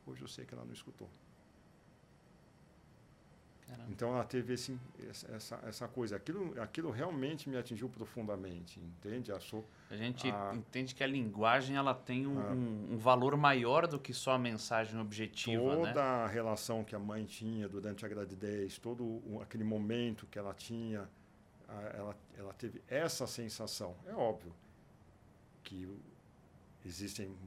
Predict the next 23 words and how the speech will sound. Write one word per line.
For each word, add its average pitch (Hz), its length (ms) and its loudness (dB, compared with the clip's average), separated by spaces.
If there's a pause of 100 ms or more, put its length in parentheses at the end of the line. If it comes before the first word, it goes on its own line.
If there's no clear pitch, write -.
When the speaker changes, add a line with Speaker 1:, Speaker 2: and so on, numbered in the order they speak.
(160)
Speaker 1:
muitas 101 300 -6
coisas 92 240 -6
afetivas 98 600 -6
que 104 100 -12
vão, 98 280 -2
mas 90 300 -8
ela 104 220 -2 (120)
teve 131 280 0
esse 120 180 -2
sentimento. 104 640 -6
Aquilo 120 260 -4
realmente 110 420 -6
me 113 80 -10
afetou 107 280 -10
bastante. 107 420 -10
Então, 117 240 -8 (720)
a 104 100 -6
audição, 117 680 2 (840)
ela, 113 380 0
do - 80 -8
ponto 120 260 -4
de 98 60 -6
vista 107 500 -2